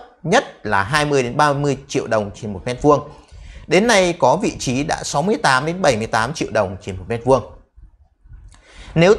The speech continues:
tính thêm giá đất bảy block, nhà cao tầng từ hai mươi đến bốn mươi tầng sẽ tạo ra lợi nhuận gộp hàng chục ngàn tỷ Việt Nam đồng.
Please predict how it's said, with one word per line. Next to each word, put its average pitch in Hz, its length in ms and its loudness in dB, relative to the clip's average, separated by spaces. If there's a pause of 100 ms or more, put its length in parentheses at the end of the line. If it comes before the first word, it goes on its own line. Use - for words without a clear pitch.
tính 226 400 2
thêm 165 380 2
giá 127 380 2
đất 202 200 4 (420)
bảy 101 220 2
block, 135 540 -2
nhà 123 180 0
cao 127 200 -2
tầng 117 360 -2
từ 110 160 -2
hai 135 220 -2
mươi 123 180 -2
đến 110 140 -4
bốn 131 320 -2
mươi 135 180 2
tầng 110 340 0 (100)
sẽ - 240 -8
tạo 107 300 -2
ra 110 180 2
lợi 107 180 2
nhuận 120 380 -4
gộp 117 200 2 (300)
hàng 104 380 -4
chục 147 140 -2 (140)
ngàn 113 400 0
tỷ 107 300 -4
Việt 98 120 -6
Nam 107 140 -4
đồng. 113 140 4